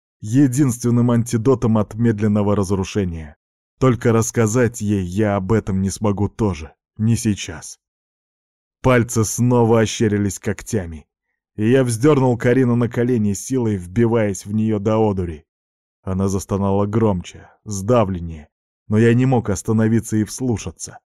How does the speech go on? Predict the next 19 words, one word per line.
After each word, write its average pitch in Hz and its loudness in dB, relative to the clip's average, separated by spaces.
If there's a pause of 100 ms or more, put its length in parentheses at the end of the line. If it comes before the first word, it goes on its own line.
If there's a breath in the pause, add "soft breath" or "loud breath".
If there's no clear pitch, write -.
(440)
Трахать 120 0
её 104 2
и 98 0
бороться 107 0
со 107 -2
зверем, 98 0
скалящимся 95 -6
на 92 -4
её 107 0
шею, 107 -2 (440)
тот 127 0
ещё 98 -2
вызов. 95 -6 (340)
Действительно, 110 -2
как 123 -6
объяснить 107 -2
своему 104 -2
волчьему 98 -2
"я", 110 2